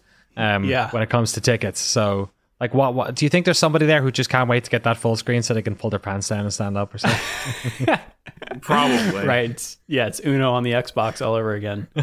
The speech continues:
Speaker 1: <laughs> Exactly.
Speaker 2: Um, the, the closest thing I can,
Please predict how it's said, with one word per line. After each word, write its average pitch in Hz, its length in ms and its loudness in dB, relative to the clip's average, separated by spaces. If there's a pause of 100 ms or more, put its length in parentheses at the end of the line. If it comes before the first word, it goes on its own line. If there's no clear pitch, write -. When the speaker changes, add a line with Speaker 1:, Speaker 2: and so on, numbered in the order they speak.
(120)
Speaker 1:
<laughs> 202 240 0
Exactly. 156 580 0
Speaker 2:
Um, 139 320 2
the, 160 240 2
the 156 120 2
closest 208 340 0
thing 170 160 4
I 151 260 2
can, 147 260 0